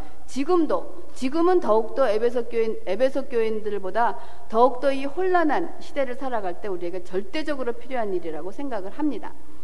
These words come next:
그러면서 또한 이 에베소 교인들이 책망받은 일이 있어요. 책망할 내용이 있다라고 얘기하시면서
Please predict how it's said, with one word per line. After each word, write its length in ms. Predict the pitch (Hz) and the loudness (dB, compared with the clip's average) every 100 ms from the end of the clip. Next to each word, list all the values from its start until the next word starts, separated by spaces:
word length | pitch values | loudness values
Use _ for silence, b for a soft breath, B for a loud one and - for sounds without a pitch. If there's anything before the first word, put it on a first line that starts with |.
| B B | B B
그러면서 360 | - 254 269 269 | 0 0 0 0
또한 300 | 269 277 277 | 0 0 0
이 140 | 247 | -2
에베소 300 | 208 240 247 | 0 0 0
교인들이 420 | 240 220 208 214 - | -2 -2 -2 -2 -2
책망받은 680 | 370 370 349 294 214 196 | 0 2 2 0 -2 -2
일이 200 | 180 160 | -2 -2
있어요. 260 | 139 - - - - - - - - - - - | -2 -2 -2 -2 -2 -2 -2 -2 -2 -2 -2 -2
책망할 500 | - 254 277 262 240 | -2 0 2 2 0
내용이 300 | 208 190 196 | 0 2 2
있다라고 580 | 175 196 180 170 170 180 | 0 0 0 0 -2 -2
얘기하시면서 920 | 165 170 160 175 185 170 160 233 277 | -2 -2 -2 -2 -2 -2 0 0 0